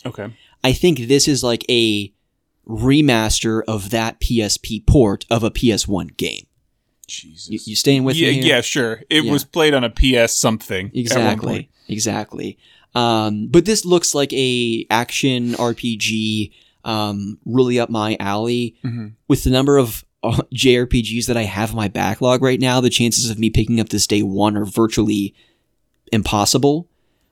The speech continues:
Speaker 2: but something that I have my eye on in the future for maybe picking up for cheap.
Speaker 1: Okay. Sounds good.
Speaker 2: Um, next one on my list, a new release I'm excited about but not gonna buy day one is because I haven't finished the first game, and that's Mario and Rabbids Sparks of Hope.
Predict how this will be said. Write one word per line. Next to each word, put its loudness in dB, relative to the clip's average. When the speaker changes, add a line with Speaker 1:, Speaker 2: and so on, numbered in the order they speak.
Speaker 2:
but 0
something 2
that 2
I 0
have -2
my -2
eye 0
on -2
in -4
the -6
future -8
for -10
maybe -8
picking -8
up -12
for -18
cheap. -10
Speaker 1:
Okay. -4
Sounds -10
good. -2
Speaker 2:
Um, -4
next 0
one 2
on 0
my 0
list, -2
a -8
new 6
release 0
I'm -2
excited 0
about 0
but -4
not -2
gonna -2
buy -2
day 0
one -2
is -4
because 0
I -2
haven't -4
finished -2
the -4
first 0
game, 2
and 0
that's 0
Mario 4
and 2
Rabbids 0
Sparks 0
of -6
Hope. -8